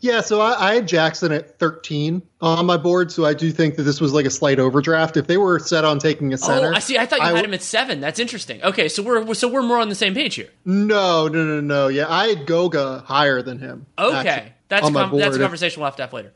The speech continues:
Speaker 1: Yeah, if I was the Pelicans, I would have taken Goga for a lot of the reasons that, like, I just kinda pitched Dwayne Dedmon. Uh, he's just an awesome pick and roll player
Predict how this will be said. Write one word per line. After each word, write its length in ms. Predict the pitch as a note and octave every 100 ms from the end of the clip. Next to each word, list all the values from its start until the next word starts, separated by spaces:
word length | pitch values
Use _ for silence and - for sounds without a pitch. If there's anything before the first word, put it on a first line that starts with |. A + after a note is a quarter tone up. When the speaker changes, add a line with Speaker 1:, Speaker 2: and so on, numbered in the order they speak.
| _
Speaker 1:
Yeah, 340 | E3 F#3 E3+ A#3+
if 160 | F3
I 140 | F#3 A#3
was 140 | G3+
the 80 | C#3+
Pelicans, 480 | F3 E3+ D#3+ D3+ D3+
I 120 | D3
would 120 | D3
have 100 | C3+
taken 320 | D#3+ C#3+ C#3
Goga 540 | C3 C3 C#3 C3 B2+ -
for 160 | F3
a 60 | E3+
lot 220 | D3+ D#3
of 60 | E3
the 100 | D3+
reasons 440 | D3 C3+ C#3 C3+
that, 220 | C#3 C#3
like, 180 | C#3 C3
I 120 | C#3
just 400 | C3 C#3+ - _
kinda 200 | - D3
pitched 380 | B2+ D#3 D3+ -
Dwayne 300 | C#3+ C#3 C3+
Dedmon. 460 | C3 B2+ D3 E3+ - - - - _
Uh, 300 | D3 C#3+ C#3 C#3+ - _
he's 420 | D#3+ D3 B2+ - -
just 220 | - - -
an 100 | D3
awesome 360 | C3+ C#3 D3
pick 160 | C#3+ D3+
and 120 | C3+
roll 160 | C3+ C3+
player 540 | D3+ C#3+ C3+ C3+ C3